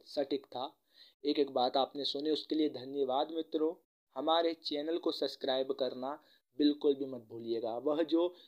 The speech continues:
स्क्रीन पर आपको लाल बटन दिखाई दे रहा है, उसे दबा दीजिएगा व पास में वह घंटी भी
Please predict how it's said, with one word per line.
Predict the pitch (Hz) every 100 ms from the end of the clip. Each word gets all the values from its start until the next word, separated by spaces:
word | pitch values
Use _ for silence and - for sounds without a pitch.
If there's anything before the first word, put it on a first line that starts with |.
| _ -
स्क्रीन | 160 - - 202 208
पर | 202 180
आपको | 160 - 151
लाल | 139 139 135
बटन | 135 139
दिखाई | 131 - 135
दे | 131 135
रहा | 143
है, | 139 156 160 - - -
उसे | 151 - 151
दबा | 135 143
दीजिएगा | 143 147 135 143 156 160
व | 156
पास | - 135 147 151 -
में | 143
वह | 135 135
घंटी | 127 127 139 156
भी | 135 139 151